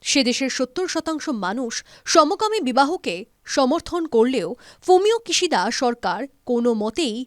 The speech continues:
সায় দিচ্ছে না। এরই মধ্যে এক ঐতিহাসিক রায় দিয়েছে জাপানের সাপোরা হাইকোর্ট। সেই রায় আবার দেশের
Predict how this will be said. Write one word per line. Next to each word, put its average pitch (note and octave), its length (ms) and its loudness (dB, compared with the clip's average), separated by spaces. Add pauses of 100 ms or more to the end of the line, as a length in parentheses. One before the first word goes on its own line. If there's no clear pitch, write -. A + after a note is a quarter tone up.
(100)
সায় C#4+ 420 0
দিচ্ছে G3 340 -8
না। F3 200 -10 (500)
এরই F#4+ 280 6
মধ্যে D#4+ 520 -2
এক B3+ 240 2
ঐতিহাসিক F#4 600 -2
রায় G#3+ 240 0
দিয়েছে C#4 440 -4 (180)
জাপানের E4 440 0
সাপোরা F4 680 0
হাইকোর্ট। - 500 -6 (380)
সেই B3 260 0
রায় G3 260 -2
আবার A3+ 260 -2
দেশের G#3+ 300 -2